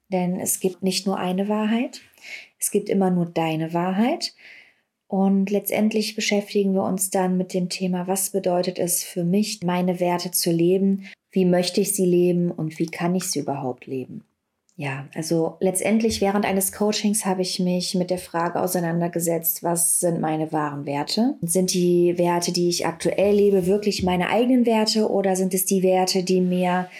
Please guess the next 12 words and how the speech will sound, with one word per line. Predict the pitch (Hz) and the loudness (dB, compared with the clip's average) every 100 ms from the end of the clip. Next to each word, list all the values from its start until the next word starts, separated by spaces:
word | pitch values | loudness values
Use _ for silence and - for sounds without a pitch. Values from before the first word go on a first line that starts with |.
| - | -6
in | - 185 | 0 2
meiner | 175 175 180 180 | 2 2 2 0
Erziehung | 202 - 262 262 233 | 0 0 2 4 4
mitgegeben | 220 220 214 208 202 190 | 4 0 2 4 4 2
wurden | 196 190 185 185 | 2 2 2 2
oder | 196 185 | 2 0
durch | 180 175 - | 0 -2 -2
die | 196 | 0
Gesellschaft | 190 233 233 - 208 208 214 | 2 2 2 0 0 0 -2
mir | 208 | 0
vorgegeben | 262 262 240 226 226 220 214 | 2 2 0 0 2 4 4
werden? | 202 196 196 196 196 | 2 2 2 2 2